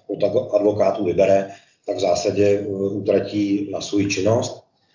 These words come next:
Určitě se vždycky dá líp hospodařit, takže by jako se více dalo ušetřit. Na druhou stranu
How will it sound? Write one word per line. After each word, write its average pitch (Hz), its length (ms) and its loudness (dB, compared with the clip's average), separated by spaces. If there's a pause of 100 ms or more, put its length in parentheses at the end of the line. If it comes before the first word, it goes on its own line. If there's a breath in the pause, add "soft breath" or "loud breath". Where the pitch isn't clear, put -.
(160)
Určitě 110 380 0
se 104 140 -2
vždycky 101 300 -2
dá - 160 4
líp 80 220 -2
hospodařit, 101 680 0
takže 85 200 -10
by 85 120 -6
jako - 180 -8
se - 140 -12 (340)
více 85 180 -6
dalo 85 140 4
ušetřit. 98 340 0
Na 101 80 4
druhou 101 180 4
stranu 113 360 2